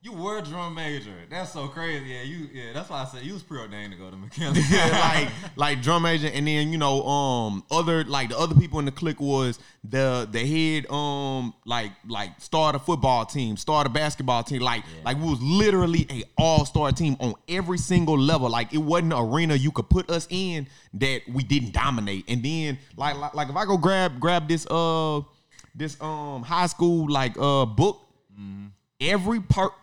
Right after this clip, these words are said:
Speaker 2: every category except for one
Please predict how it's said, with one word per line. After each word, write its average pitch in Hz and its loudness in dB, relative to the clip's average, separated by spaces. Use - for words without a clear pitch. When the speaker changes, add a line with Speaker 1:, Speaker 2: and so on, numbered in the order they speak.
Speaker 2:
every 202 0
category 226 2
except 165 0
for 110 0
one 110 0